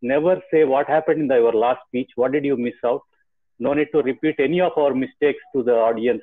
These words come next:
in the current scenario. Past is past. Toastmaster is always present and forward. So we should never get into the past speeches gaps to be sharing in the current one. So always start with positive.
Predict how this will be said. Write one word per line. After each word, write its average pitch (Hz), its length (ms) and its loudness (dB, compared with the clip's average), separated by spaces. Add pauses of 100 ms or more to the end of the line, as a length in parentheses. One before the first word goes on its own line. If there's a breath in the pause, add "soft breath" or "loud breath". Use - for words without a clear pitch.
in 117 60 -8
the 110 80 -2
current 120 360 -4
scenario. 107 520 -6
Past 135 220 -2
is 131 100 -4 (120)
past. 120 180 -2 (200)
Toastmaster 127 500 -6
is 117 100 -6
always 123 320 -2 (100)
present 117 360 -2
and 104 200 -10
forward. 147 360 0 (760 soft breath)
So 117 320 2
we 120 260 -2
should 117 160 -4
never 131 380 0 (180)
get 127 180 -2
into 131 220 -2
the 120 100 0
past 120 360 -2
speeches 123 360 -6 (340)
gaps 127 260 0 (140)
to 131 80 -4
be 113 200 -6
sharing 143 320 2
in 117 80 -6
the 104 80 -2
current 104 320 -6
one. 101 180 -6 (680)
So 123 80 -2
always 120 400 0
start 120 260 -4
with 123 120 -6 (100)
positive. 110 400 -6